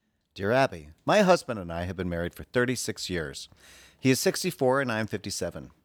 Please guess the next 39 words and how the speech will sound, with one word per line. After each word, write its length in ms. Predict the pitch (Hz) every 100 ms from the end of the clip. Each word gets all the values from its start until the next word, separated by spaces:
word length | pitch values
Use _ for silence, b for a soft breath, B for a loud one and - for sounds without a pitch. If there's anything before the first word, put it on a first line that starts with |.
| _ _ -
There 140 | 123
has 100 | 117
been 240 | - 120
no 160 | 175 208
sex 380 | - 139 113 -
in 80 | 170
our 100 | 76
bedroom 300 | 87 98 95
for 80 | -
the 80 |
last 320 | 85 98 110 -
six 280 | 131 - 110
or 20 |
seven 380 | - 127 101 82
years, 320 | 71 71 - _ _ _ -
not 200 | 104 127
even 200 | 139 127
any 180 | 127 143
signs 340 | - 117 113
of 160 | 107 - -
affection. 520 | - 95 - 76 67 _ _ _ _ _ _ _ _ _ -
He 80 |
has 240 | 185 160 -
even 240 | 196 202 202
refused 400 | 190 - 139 -
to 60 | -
kiss 260 | 196 -
me, 120 | 117 87
saying 280 | 113 110 107
I 60 |
would 120 | 98
only 220 | 123 139 131
expect 400 | - - 123 123
it 120 | 107
to 80 | 95
lead 220 | 104 110
to 80 | 104
something 340 | - 92 98 80
else, 300 | 76 -